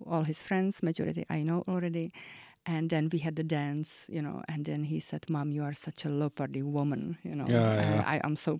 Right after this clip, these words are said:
Speaker 1: proud." So
Speaker 2: You're a tiger.
Speaker 1: "You are a tiger, <laughs> tiger woman." And it was not meant like that, but I, I was super happy that he perceived it like this. And I, I think it's nice for a son to be super proud on his mom.
Speaker 2: Mm-hmm.
Speaker 1: And, uh, y-,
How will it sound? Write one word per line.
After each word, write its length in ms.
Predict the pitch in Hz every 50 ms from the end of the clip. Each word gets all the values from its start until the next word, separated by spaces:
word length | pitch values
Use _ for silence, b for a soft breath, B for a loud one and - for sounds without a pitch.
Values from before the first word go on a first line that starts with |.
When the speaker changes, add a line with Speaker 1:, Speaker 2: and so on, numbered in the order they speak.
| -
Speaker 1:
proud." 340 | - - - - - 170 -
So 180 | - 180 - -
Speaker 2:
You're 180 | - 123 117 117
a 20 |
tiger. 520 | 113 - 151 143 135 110 131 123 120 123 - - -
Speaker 1:
"You 80 | 190 185
are 80 | 160
a 60 | 180 175
tiger, 560 | - - 175 160 165 160 175 156 156 165 165 - - -
<laughs> 160 | - - -
tiger 320 | - 196 - 175 170 165 165
woman." 340 | 165 165 160 160 156 160 B B B B B B B B B B B B _ _ _
And 380 | - 190 185 180 175 180 196 -
it 140 | 214 - 220
was 160 | 214 214 -
not 200 | 240 202 202 -
meant 220 | 208 202 214 214
like 140 | 196 180 170
that, 140 | 165 160 165
but 160 | 170 165 -
I, 200 | - 180 180 -
I 120 | - 190 185
was 160 | 185 190 185
super 260 | - - - - 175
happy 240 | 180 185 185 180 180
that 200 | 175 185 175 170
he 160 | 185 185 185 180
perceived 420 | - - 202 202 - - 226 220
it 140 | 208 - -
like 160 | 175 175 170
this. 200 | 165 170 170 -
And 120 | 196 196 196
I, 80 | 196 196 -
I 120 | - 196
think 260 | 196 - 220 214 208 214
it's 180 | 214 - -
nice 340 | 220 202 190 190 202 - -
for 160 | - - 196
a 40 | 196
son 260 | - - - 190 190 185
to 120 | - 196
be 340 | 185 196 190 185 185 185 185
super 360 | - - - 247 - - 196
proud 280 | - 185 180 175 - -
on 100 | 180 180
his 340 | 175 175 170 - - - - -
mom. 400 | - 190 196 240 262 180 175 180 - _ _ -
Speaker 2:
Mm-hmm. 340 | 135 131 123 117 113 113 117 113 B B B B B B B
Speaker 1:
And, 520 | - 208 208 202 202 202 196 202 202 - - - -
uh, 40 | - - _
y-, 120 | 196 202